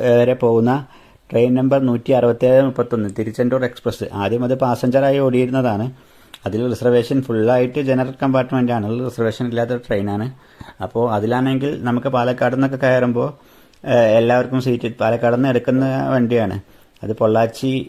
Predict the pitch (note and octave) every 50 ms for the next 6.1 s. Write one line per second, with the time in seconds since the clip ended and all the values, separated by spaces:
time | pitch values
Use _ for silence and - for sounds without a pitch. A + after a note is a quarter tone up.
0 | - - - - - - - - A#2 A#2 A2+ B2 A#2+ A2+ - B2+ A#2+ A#2+ B2+ B2+
1 | B2+ C3+ B2 B2 - C3+ B2+ C3+ C#3 C#3 C3 A#2+ B2 C3 C3 B2+ B2 - B2 A2
2 | - - B2+ B2 B2 C3 B2+ B2+ B2 A#2+ A#2 - - C3+ B2+ B2+ B2+ B2 A2+ A2+
3 | A2+ A2+ G#2+ A2 A2 G2+ F#2+ F#2+ - _ - - - _ _ _ _ - - G#2
4 | G2 - A2+ A2+ - - B2 A#2+ B2 B2 A#2+ - C#3+ C#3 C#3 C3+ A#2+ A#2+ A#2+ A#2
5 | A#2 A#2+ B2 B2 B2 B2+ - C3+ - B2 A#2 B2 B2+ C#3 C#3 C3 B2 B2 A#2+ A2+
6 | B2